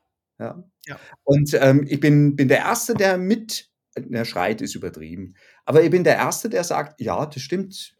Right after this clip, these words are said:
Speaker 1: Also nachfolgende Generationen haben gefühlt grad weniger Biss, haben gefühlt grad weniger Aufmerksamkeitsspanne und so weiter. Ist alles gut, ist alles schön. Also kann ich tatsächlich teilen. Nur was ich, was ich nicht mag, ist dieses,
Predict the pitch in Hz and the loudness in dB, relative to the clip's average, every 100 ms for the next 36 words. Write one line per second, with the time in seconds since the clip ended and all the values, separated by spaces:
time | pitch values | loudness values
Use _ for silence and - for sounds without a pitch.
0 | _ - 113 90 107 127 - 139 139 120 | _ -6 -6 -4 -4 -2 0 0 0 0
1 | 110 107 101 113 147 175 127 120 - 135 | 0 0 -4 -2 -4 -2 -4 -4 -6 -2
2 | 160 214 - - - - 120 131 135 123 | -2 -4 -8 -8 -8 -4 0 2 2 0
3 | 131 131 - - _ _ _ _ _ _ | -2 -4 -6 -14 _ _ _ _ _ _
4 | _ _ 117 131 131 127 - 190 220 220 | _ _ 2 4 2 -2 0 2 2 2
5 | 160 156 151 120 147 147 135 113 143 143 | 0 0 0 2 2 4 4 4 2 2
6 | 127 123 120 107 104 98 - 92 92 90 | -2 -2 -8 -8 -8 -8 -8 -8 -6 -8
7 | 92 92 - 85 - - 123 175 220 220 | -10 -12 -14 -14 -12 -10 -6 -6 -6 -6
8 | 226 - - - 135 214 - 156 95 - | -6 -8 -12 -8 -4 -4 -2 -2 -2 -6
9 | - 92 _ - _ - 143 202 - 135 | -10 -12 _ -20 _ -2 -2 -2 -8 -8
10 | 135 - 175 - - 113 107 87 - _ | -4 -4 -6 -6 -4 -2 -2 -6 -14 _
11 | _ - 120 117 127 135 120 - - 110 | _ -8 -2 2 0 0 -6 -8 -12 -10
12 | 110 107 - - - - _ _ 131 202 | -8 -8 -12 -18 -20 -20 _ _ -2 -2
13 | 214 - 160 - - _ _ _ _ 139 | -2 -6 -8 -8 -10 _ _ _ _ -8
14 | 139 139 127 - | -2 -2 -2 -8